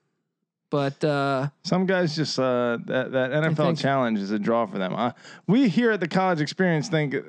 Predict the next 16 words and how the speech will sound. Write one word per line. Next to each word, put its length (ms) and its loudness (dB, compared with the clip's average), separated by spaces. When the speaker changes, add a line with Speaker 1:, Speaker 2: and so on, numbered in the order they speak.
Speaker 2:
college 300 0
football 260 2
is 140 0
the 80 -2
pinnacle 600 -2
of 120 -2
Speaker 1:
Yes. 240 0
Speaker 2:
football. 260 0
Speaker 1:
Yes. 200 0
Speaker 2:
So 220 2
Speaker 1:
Why 100 -2
Speaker 2:
N 120 2
F 100 2
L, 280 0
Speaker 1:
go 60 -16
play? 300 -6